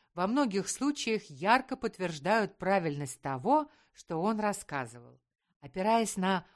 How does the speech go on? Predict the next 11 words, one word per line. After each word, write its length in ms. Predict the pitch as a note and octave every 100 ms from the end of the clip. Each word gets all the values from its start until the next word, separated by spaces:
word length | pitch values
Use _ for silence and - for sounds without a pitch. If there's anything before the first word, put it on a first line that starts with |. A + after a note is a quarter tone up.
| _ -
устное 580 | A3+ F3+ - - B2+ B2
предание. 680 | D3+ E3+ D#3 B2 A#2 A#2+ _ _ _ _ _ _ _ -
Таким 380 | G#3+ G#3+ A#3+ -
образом, 720 | F3 C#3+ D#3+ F#3 G#3+ B3 B3+ _ _ -
возможность 720 | F#3 G3+ G#3+ C#4 A3 G#3 G#3+
набросать 560 | F#3+ G3 G3+ B3 A#3
в 80 | F3+
общих 360 | B3 - F#3 -
чертах 480 | F3+ F3 G#3 E3+
биографию 600 | C#3+ E3+ E3 F#3 E3 D3+ G#3+
Шекспира 680 | - - - C#4+ E4 D#4+